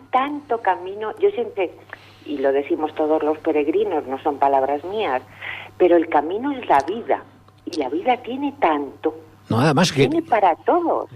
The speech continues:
Speaker 2: que en España ten-, tenemos tanto, tanta, tanta riqueza patrimonial, tanta riqueza monumental, que cuanto más nos unamos, pues quizás sea más fácil, ¿no? Pues luchar contra esas iglesias que te encuentras vacías, llega el peregrino, el pobre, y no puede entrar porque el cura no está, no tiene
Speaker 1: A mí,
Speaker 2: llave,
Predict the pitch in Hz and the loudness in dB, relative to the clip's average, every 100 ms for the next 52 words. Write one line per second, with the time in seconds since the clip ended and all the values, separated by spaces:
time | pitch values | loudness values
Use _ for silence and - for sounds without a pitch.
0 | - 135 113 - 156 208 190 208 208 - | -2 0 0 2 4 4 6 4 4 2
1 | 151 185 190 131 - - _ - 190 240 | 2 4 4 2 -2 -14 _ -2 2 2
2 | - 135 107 196 190 185 156 139 120 101 | 4 2 2 0 2 2 2 0 -4 -2
3 | 160 175 196 180 151 135 120 - 110 143 | 0 2 4 4 2 0 -2 -4 2 2
4 | 104 175 156 139 127 123 113 104 135 139 | 4 2 2 2 2 2 2 4 4 4
5 | 143 - - 139 202 180 143 147 135 127 | 2 -2 0 2 2 2 2 2 4 4
6 | 117 101 90 85 120 190 - - - - | 4 2 0 0 0 2 -2 -6 -20 -20
7 | - - - - _ - 123 127 117 110 | -20 -20 -20 -20 _ -2 2 2 2 2
8 | 120 151 202 185 180 190 190 214 - 123 | 2 6 6 6 6 4 4 0 -2 -8
9 | 107 - 98 160 196 202 156 131 160 185 | -8 -8 -4 0 4 4 4 2 2 2
10 | 202 156 131 220 185 156 131 131 135 131 | 4 4 6 6 4 2 2 0 0 0
11 | 127 113 117 123 127 123 127 131 113 110 | 0 -2 0 0 0 0 0 0 -2 0
12 | 120 117 113 107 101 185 143 135 127 113 | 0 0 0 0 4 6 6 4 2 0
13 | 123 127 135 123 104 127 127 123 104 120 | 0 2 2 2 0 0 2 2 2 0
14 | 107 135 131 120 120 110 - 127 117 104 | 2 2 2 4 2 0 2 2 2 -2
15 | - 180 165 135 117 117 107 139 175 131 | -2 2 4 2 0 0 2 4 4 4